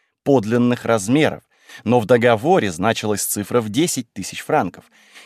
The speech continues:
и когда Саккар находил покупателя и капитализировал доход от дома, получалась настоящая цифровая фантасмагория.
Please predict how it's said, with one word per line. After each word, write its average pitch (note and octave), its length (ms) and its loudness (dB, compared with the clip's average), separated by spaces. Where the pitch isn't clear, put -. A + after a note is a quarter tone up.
и G#2 100 -6
когда A2+ 300 2
Саккар B2 460 0
находил G#2+ 420 -2
покупателя G2+ 720 -2
и A2+ 280 -4
капитализировал G#2+ 880 -4
доход G2 340 -4
от F2 200 -8
дома, C3 380 -2
получалась C3 640 0
настоящая A#2 680 0
цифровая G#2 680 0
фантасмагория. - 1000 -10